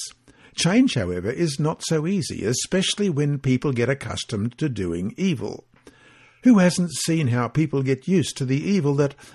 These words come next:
at one time had appalled them? The message of the prophets was to let people see just how bad their evil was and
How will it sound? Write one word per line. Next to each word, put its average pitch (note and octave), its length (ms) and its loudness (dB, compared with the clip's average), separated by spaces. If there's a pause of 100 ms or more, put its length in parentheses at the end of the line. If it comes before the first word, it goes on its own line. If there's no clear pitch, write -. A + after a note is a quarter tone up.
(140)
at C#3+ 140 -2
one D#3 280 0
time C#3 440 -2
had D3+ 180 2
appalled E3+ 440 -2
them? - 340 -10 (680)
The A#2 100 2
message A2 400 0
of G2+ 80 -2
the - 80 -8
prophets D3 480 -2
was B2 160 2 (120)
to B2+ 200 2 (220)
let F3+ 260 2
people F3+ 300 0 (160)
see G2+ 180 -4
just D3 300 -2
how D3 220 -2
bad C#3+ 420 -4
their D3+ 160 0
evil A#2 400 -2
was G2+ 480 -4
and C3 220 0